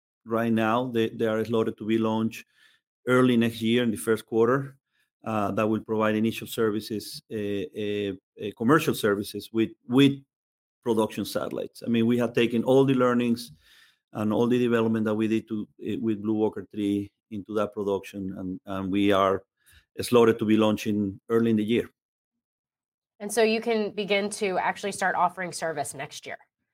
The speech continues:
Speaker 1: Yes, there will be non-continuous service, but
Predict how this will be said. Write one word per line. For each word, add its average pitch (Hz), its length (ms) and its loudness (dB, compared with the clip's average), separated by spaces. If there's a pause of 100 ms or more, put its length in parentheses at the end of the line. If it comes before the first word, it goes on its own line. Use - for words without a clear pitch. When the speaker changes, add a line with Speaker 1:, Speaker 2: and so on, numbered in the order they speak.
(280)
Speaker 1:
Yes, - 520 0 (120)
there 117 160 2
will 127 140 4
be 120 380 4
non-continuous 139 720 4
service, 117 440 4
but - 260 -4